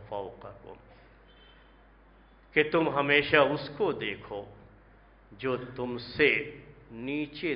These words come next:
درجے کا ہے۔ دنیا کے معاملات میں ہمیشہ اس کی طرف دیکھو جو تم سے نیچے درجے کا ہے، اس کی طرف مت دیکھو جو تم سے اوپر درجے کا ہے،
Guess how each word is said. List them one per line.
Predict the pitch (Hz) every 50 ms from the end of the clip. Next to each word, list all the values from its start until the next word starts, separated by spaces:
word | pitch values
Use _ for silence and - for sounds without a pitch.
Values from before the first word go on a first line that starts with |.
| - -
درجے | 107 98 95 - - 90 87 90 87 -
کا | - 92
ہے۔ | 82 80 - - - - - - - - - - - - - - - - - - - - - - - - - - - - - - - - - - - - - - - - - 123
دنیا | 151 170 190 208 214 226 226
کے | 220 220 214 214
معاملات | 214 214 208 208 208 208 208 214 208 214 226 240 226 233
میں | 233 247 254
ہمیشہ | 233 220 226 226 233 233 233 233 247
اس | 254 247 247 247 - 247
کی | - 285 285
طرف | 233 247 254 240 240 - -
دیکھو | 226 233 247 233 262 269 277
جو | 277 240 254 254 254
تم | 254 247 247 254
سے | 233 - 277 269
نیچے | 262 254 262 269 285 240 - 277 302 285
درجے | - 226 196 160 151 151 156 143
کا | 139 - 131 117 113 -
ہے، | 113 117 113 - - - - - - - - - - - - - - -
اس | 113 113 -
کی | - 135 139
طرف | 135 135 135 127 131 127 127 -
مت | 107 104 107 131 160 160 147 -
دیکھو | 127 123 120 - - 117
جو | 110 113 117 110
تم | 107 - 113 107 104
سے | - - 123 113
اوپر | 104 - - - 117 110 107 - - 120 104 104 -
درجے | - 95 - - - 101 101 - -
کا | - 98 90 - - -
ہے، | - -